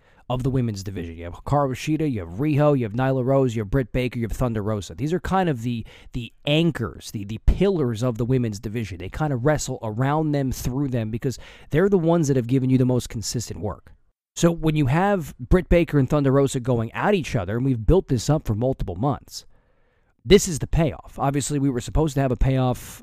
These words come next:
uh, a month ago or so, right, at the New Year's Smash.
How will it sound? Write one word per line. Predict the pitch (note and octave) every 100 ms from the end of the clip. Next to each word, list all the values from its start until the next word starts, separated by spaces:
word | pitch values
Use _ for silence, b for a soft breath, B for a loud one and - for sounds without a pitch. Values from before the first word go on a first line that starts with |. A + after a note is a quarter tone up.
| -
uh, | E2 F2 E2
a |
month | E2+ C#3 C#3+
ago | C3+ G#2+ F#2
or | F2
so, | - - D#2+
right, | F2+ G2+ E2+
at | A2
the | - F2+ F2 - - -
New | C#3+
Year's | C#3+ G#2+
Smash. | - C3 A#2+ D#2 - -